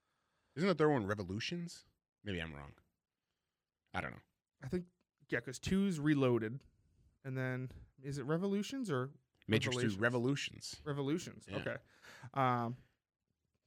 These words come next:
Speaker 1: And you saw
Speaker 2: I saw The King's Man. King's Man, very good. Fun, f-,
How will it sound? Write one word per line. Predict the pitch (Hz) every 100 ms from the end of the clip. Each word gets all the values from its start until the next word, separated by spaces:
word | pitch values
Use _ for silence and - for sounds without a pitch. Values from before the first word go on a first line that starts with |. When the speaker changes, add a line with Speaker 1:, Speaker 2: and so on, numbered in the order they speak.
| _ _ _ _ _ -
Speaker 1:
And | 107
you | 101
saw | - 95 92 87
Speaker 2:
I | 131
saw | 127 147 131 131 127 123 139
The |
King's | 127 175 147
Man. | 117 - - - _ _ _ _ _ _ -
King's | 294 381
Man, | 320 247 202 - - _ _ _ _ -
very | 185 302
good. | 196 147 -
Fun, | -
f-, | 277